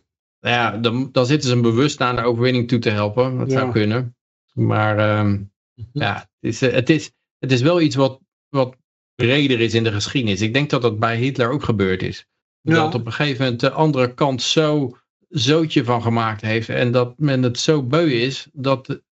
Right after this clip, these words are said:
Speaker 1: en, en dan zoveel onderdrukken van de mensen die iets gezonds, van gezond
Speaker 2: Mhm.
Speaker 1: verstand zeggen, dat op een gegeven moment een enorme opstand, eh, roaring back komt, zeg maar.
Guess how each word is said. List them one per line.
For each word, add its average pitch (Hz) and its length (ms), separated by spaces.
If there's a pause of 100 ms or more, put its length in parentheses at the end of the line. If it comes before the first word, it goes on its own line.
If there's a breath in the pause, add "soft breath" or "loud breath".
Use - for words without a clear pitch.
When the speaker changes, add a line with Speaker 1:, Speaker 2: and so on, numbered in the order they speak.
(100)
Speaker 1:
en, 135 380
en 143 140
dan 131 160
zoveel 139 560
onderdrukken 139 640
van 131 260
de 120 280 (280)
mensen 143 340
die 127 340
iets 156 280
gezonds, 131 500
van 139 140
gezond 120 260
Speaker 2:
Mhm. 120 80
Speaker 1:
verstand 156 320
zeggen, 123 340
dat 131 240
op - 320
een 127 60
gegeven 147 180
moment 135 240
een - 60
enorme 151 800
opstand, 139 580
eh, 131 540
roaring 147 540
back 156 220
komt, 143 240
zeg 120 160
maar. 120 300